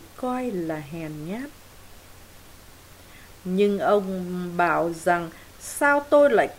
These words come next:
có dám cả gan nắm lấy quyền lực này mà nguồn gốc thân thế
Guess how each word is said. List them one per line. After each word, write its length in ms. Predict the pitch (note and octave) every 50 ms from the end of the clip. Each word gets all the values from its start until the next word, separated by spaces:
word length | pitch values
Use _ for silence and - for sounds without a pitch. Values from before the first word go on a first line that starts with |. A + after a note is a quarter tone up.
| - -
có 380 | - C4+ E4 F#4 G4+ G4+ F#4+ -
dám 400 | - A3+ A3 B3 B3+ D4+ G4 A4 G#4+ - -
cả 280 | - G#3 F#3+ E3+ E3 E3 F3+ G#3
gan 400 | B3+ C#4 C#4+ C#4+ C#4+ C#4 C4+ C4
nắm 120 | C4+ C4+ - -
lấy 260 | - D#4+ C4+ C#4+ F#4 F4+ -
quyền 300 | A#3 G3 F#3 F3+ F3 F3
lực 140 | F3+ F3 F3 - - - - - - - - - - E3 E3 E3 D#3+ D#3+ D#3 - - - - -
này 380 | F#3 F3+ F3+ F#3 F#3 F#3 F3+ F3
mà 300 | F3 E3+ E3 E3+ E3+ E3+
nguồn 400 | E3 E3 E3+ E3 E3 E3 E3 E3
gốc 240 | C4 D#4 E4+ - -
thân 260 | C#4+ C4 B3 B3 B3
thế 240 | B3 B3+ A#3+ C#4 F4+